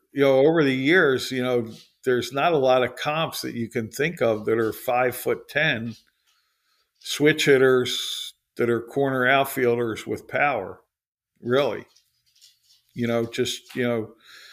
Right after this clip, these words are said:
I'm trying to jog my memory. You know, usually the switch hitter guys are contact guys with some more speed than he has,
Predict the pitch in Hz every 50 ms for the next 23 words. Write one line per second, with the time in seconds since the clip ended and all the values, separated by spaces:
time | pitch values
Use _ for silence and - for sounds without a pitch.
0 | - - - _ _ _ - 117 120 113 - 151 139 139 143 139 131 123 120 147
1 | 139 131 131 131 117 127 123 120 117 117 131 151 160 147 127 120 117 117 113 110
2 | 120 120 120 120 120 117 117 120 117 117 117 120 139 143 147 147 151 156 147 139
3 | 131 123 120 110 - - - 143 143 139 - - 147 143 147 151 135 117 131 123
4 | 117 117 113 117 117 113 107 - - 120 117 117 117 113 104 - - - _ _
5 | _ _ _ _ _ _ _ _ _ _ - - 139 139 139 135 - 139 131 120
6 | 117 - - 127 120 120 120 110 - - 123 107 - - 123 117 113 117 120 117
7 | 110 - - - - 139 135 135 131 123 107 113 98 92 92 - - 113 101 -
8 | 101 101 92 90 85 - - - -